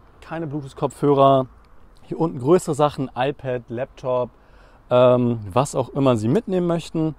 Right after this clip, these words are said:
ist hier mit dabei. Natürlich Isofix hinten rechts und links. Das heißt, Ihre Kinder sind hier auch optimal, ähm, ja, sicher. Mittelarmlehne ist mit dabei. Das ist natürlich auch immer praktisch mit Cupholdern. Das heißt, auch hinten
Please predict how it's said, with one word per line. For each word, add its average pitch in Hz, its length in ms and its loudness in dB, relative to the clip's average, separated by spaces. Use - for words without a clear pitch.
ist 135 140 -6
hier 139 160 0
mit 117 200 0
dabei. 104 360 4
Natürlich 107 520 -4
Isofix 202 500 -10
hinten 175 260 -12
rechts 160 260 -14
und 160 120 -10
links. 160 360 -4
Das - 140 -12
heißt, 135 180 0
Ihre 120 160 -2
Kinder 180 280 -2
sind 160 140 -2
hier 156 160 -8
auch 147 160 -6
optimal, 139 540 -4
ähm, 135 460 2
ja, 117 280 -6
sicher. 196 520 0
Mittelarmlehne 185 680 -6
ist 160 120 -10
mit 160 180 -4
dabei. 151 440 2
Das 131 160 2
ist - 60 -4
natürlich 107 280 0
auch 190 180 4
immer 165 140 4
praktisch 143 600 2
mit 131 300 2
Cupholdern. 175 560 4
Das 135 160 2
heißt, 131 240 4
auch 120 180 0
hinten 160 540 2